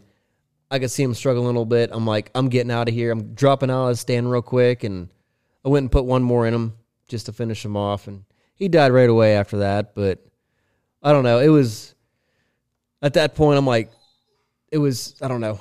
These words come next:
I felt bad for the deer, but grateful for the hunt. And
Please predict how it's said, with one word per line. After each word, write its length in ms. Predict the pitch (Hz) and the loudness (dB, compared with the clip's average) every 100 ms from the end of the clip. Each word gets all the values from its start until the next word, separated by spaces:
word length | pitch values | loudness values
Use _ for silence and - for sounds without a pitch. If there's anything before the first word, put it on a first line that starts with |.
| - | -8
I 80 | 127 | 0
felt 240 | 160 127 | 2 4
bad 200 | 123 127 | 2 0
for 80 | - | -2
the 60 | 123 | -6
deer, 420 | 113 120 147 147 _ _ | -2 0 -2 -4 _ _
but 380 | 110 117 101 - _ _ _ _ _ _ 139 | -4 -2 -2 -6 _ _ _ _ _ _ -10
grateful 480 | 131 123 120 131 | -4 -4 -4 -6
for 260 | 117 120 117 | -6 -2 -2
the 120 | 110 | 0
hunt. 400 | 107 117 120 135 - | 0 0 0 -2 -6
And 500 | 123 113 117 107 110 | -8 -6 -6 -8 -10